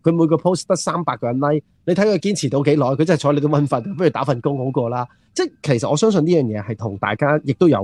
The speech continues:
關，同埋我亦都調返轉咁講，其實，誒，譬如我前嗰排啦，睇到幾篇咧唔同嘅文咧，我都幾值得同大家分享。大家有時候咧，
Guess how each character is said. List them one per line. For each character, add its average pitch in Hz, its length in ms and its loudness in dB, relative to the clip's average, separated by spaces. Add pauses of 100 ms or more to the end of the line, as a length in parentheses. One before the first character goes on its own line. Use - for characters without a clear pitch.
關， 120 340 -2
同 - 140 -4
埋 120 160 -2 (380)
我 190 140 4 (180)
亦 156 200 0
都 262 180 -2
調 170 120 2
返 175 220 -4
轉 135 160 -6
咁 117 180 -4
講， 107 380 -8
其 117 180 -4
實， 113 240 -4
誒， 117 260 -4
譬 139 300 0
如 117 80 -6
我 139 140 -2
前 98 380 -6
嗰 135 100 0
排 123 160 -4
啦， 117 160 -2
睇 127 160 -4
到 127 180 0 (200)
幾 110 100 -2
篇 156 240 2
咧 151 100 4
唔 123 220 -4
同 95 100 -20
嘅 101 40 -20 (120)
文 101 220 -14
咧， 123 100 -8 (320)
我 - 80 2
都 330 140 4
幾 196 160 2
值 156 120 0
得 190 140 0 (200)
同 101 240 -4
大 98 180 -6
家 127 140 0
分 139 200 0
享。 110 280 -4
大 165 140 2
家 254 120 2
有 233 160 2
時 110 260 -2
候 104 160 -4
咧， 170 140 0